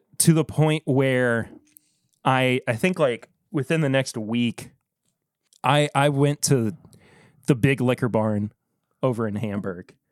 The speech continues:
uh, where I was today, actually tasting the Maker's, uh, Cellar Aged. And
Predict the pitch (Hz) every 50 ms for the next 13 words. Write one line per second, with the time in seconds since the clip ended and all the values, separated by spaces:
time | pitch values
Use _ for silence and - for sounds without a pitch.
0 | _ _ _ _ _ _ _ - 113 101 - - 120 110 107 92 95 98 - -
1 | - - 143 131 - - 101 101 - - 101 - - - - 104 - - 101 101
2 | 101 104 101 - 98 - - - - _ - - 104 98 98 98 104 - - 113
3 | 110 120 107 101 95 90 - - - - - - - - - - - - _ _
4 | _ _ _ _ _ _ _ _ _ _ _ _ _ _ _ _ - 139 139 135
5 | 139 131 123 113